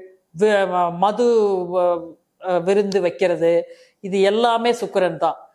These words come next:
அ, இப்ப பாத்தீங்கன்னா, பப்புல போய் டான்ஸ் ஆடுறது, இதெல்லாம் வச்சிருப்பாங்க சில பேர் ரொட்டீனா.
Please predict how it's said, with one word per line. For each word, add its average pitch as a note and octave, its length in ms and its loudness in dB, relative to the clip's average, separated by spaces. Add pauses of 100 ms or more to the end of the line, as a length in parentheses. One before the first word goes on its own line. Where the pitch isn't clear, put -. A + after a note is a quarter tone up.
(340)
அ, G#3 200 -2
இப்ப G#3+ 240 0
பாத்தீங்கன்னா, A3+ 920 0 (140)
பப்புல A3+ 360 0
போய் G#3+ 180 -2
டான்ஸ் G3 360 0
ஆடுறது, E3+ 440 0 (580)
இதெல்லாம் A3 480 0
வச்சிருப்பாங்க F3+ 460 -4
சில F3+ 260 -2
பேர் F3+ 220 0
ரொட்டீனா. F3 420 -6